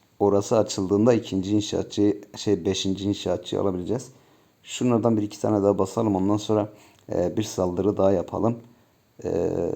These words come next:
belediye üçte çok kalmak istemiyorum artık. Çünkü bu dördüncü bölüm oluyor galiba. Gerek de yok. E, belediye yediye kadar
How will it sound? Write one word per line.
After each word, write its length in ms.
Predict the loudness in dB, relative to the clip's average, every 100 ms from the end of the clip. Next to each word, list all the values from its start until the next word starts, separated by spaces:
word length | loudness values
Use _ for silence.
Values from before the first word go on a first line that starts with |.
| -4 -6 -10 -16 -4
belediye 380 | 2 2 4 2
üçte 240 | 0 -4
çok 240 | -4 -4 0
kalmak 300 | 2 0 -2
istemiyorum 400 | 0 2 2 0
artık. 220 | -4 -8
Çünkü 320 | -4 -4 -4
bu 120 | 0
dördüncü 440 | 2 2 0 -2 0
bölüm 240 | 0 2
oluyor 260 | 0 0 0
galiba. 380 | -2 0 -2 -4 -10 _ _ _ _ _ _ _ _ _ -2
Gerek 360 | 6 8 8 4
de 60 |
yok. 280 | 2 2 -4 -20 _ _ _ _ _ _ _ -4
E, 360 | 2 4 4 2 -2 -18 _ -4
belediye 560 | 4 6 6 6 6 6
yediye 340 | 6 4 4
kadar 480 | 2 4 4 2